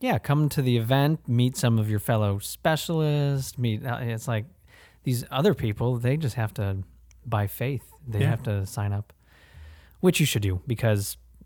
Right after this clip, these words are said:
Speaker 1: we're here for you. Um, okay, so let's talk itinerary. Let's go over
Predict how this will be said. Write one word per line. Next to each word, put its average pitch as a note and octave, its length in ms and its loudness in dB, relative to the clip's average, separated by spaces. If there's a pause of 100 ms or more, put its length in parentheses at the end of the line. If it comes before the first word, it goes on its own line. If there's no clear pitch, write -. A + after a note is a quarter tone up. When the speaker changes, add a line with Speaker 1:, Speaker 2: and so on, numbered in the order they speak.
(120)
Speaker 1:
we're G#2+ 220 0
here G2 200 -4
for - 120 -10
you. F#2+ 180 -8 (640)
Um, C#3+ 520 4 (280)
okay, D#3 340 2 (160)
so D#3 400 4 (560)
let's D#3+ 640 0
talk D3 360 2
itinerary. C3 800 2 (420)
Let's C3+ 200 -2
go C3+ 380 4
over B2+ 720 4